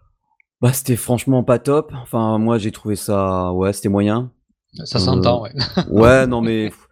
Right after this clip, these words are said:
Speaker 1: en fait,
Speaker 2: Déçu.
Speaker 1: normalement, le, le trois, on se dit, « Bon, ils vont nous annoncer des, du gros lourd. » C'est quand même le salon du jeu vidéo, et en fait, c'est soit des trucs qu'on savait déjà. Il y a eu quelques rares surprises. Alors, euh,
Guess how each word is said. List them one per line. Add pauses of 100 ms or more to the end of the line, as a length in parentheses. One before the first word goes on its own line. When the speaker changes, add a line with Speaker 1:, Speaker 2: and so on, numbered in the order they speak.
(240)
Speaker 1:
en
fait,
Speaker 2:
Déçu.
Speaker 1:
normalement,
le, (140)
le
trois,
on
se
dit, « (100)
Bon,
ils
vont
nous
annoncer
des,
du
gros
lourd. »
C'est
quand
même
le
salon
du
jeu
vidéo,
et
en
fait,
c'est
soit
des
trucs
qu'on
savait
déjà. (680)
Il
y
a
eu
quelques
rares
surprises.
Alors,
euh,